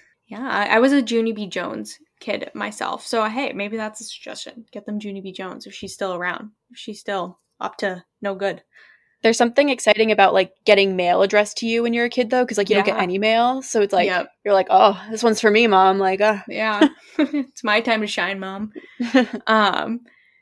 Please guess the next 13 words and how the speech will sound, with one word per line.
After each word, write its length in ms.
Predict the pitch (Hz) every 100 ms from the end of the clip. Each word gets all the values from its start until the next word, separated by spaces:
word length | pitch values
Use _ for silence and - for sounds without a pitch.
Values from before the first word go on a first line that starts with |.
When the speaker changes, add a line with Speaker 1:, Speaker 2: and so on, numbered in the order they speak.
| _
Speaker 1:
so 200 | - 277
my, 420 | 233 220 208 220 247
I 80 | 226
only 180 | 269
have 180 | 349 262
one 180 | 208 202
suggestion 480 | 208 202 202 220 220
for 120 | 233
under 200 | 226 240
fifty 280 | 240 247 254
dollars, 420 | 254 262 277 285 -
but 380 | 214 233 220 214
it's 280 | 226 214